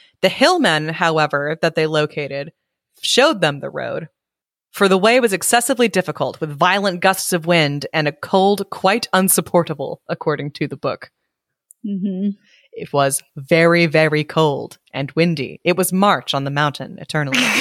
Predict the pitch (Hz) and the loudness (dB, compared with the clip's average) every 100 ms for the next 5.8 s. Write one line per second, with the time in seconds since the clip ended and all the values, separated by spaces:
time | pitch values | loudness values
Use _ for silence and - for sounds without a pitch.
0 | 269 - - - - 233 - - 226 196 | 2 2 2 2 0 0 -4 0 -2 -2
1 | 196 - 175 180 - - 247 269 330 254 | -6 -6 -6 -6 -8 -4 0 2 2 0
2 | - 254 - _ _ - 190 214 202 240 | -2 -8 -8 _ _ -2 4 4 4 2
3 | 277 - 254 233 226 220 208 214 196 175 | 2 2 2 4 4 4 2 0 2 2
4 | 220 240 - 185 196 247 - 208 220 302 | 0 0 -2 -2 2 2 2 0 4 4
5 | 269 185 185 175 165 160 165 | 4 2 2 2 0 0 -4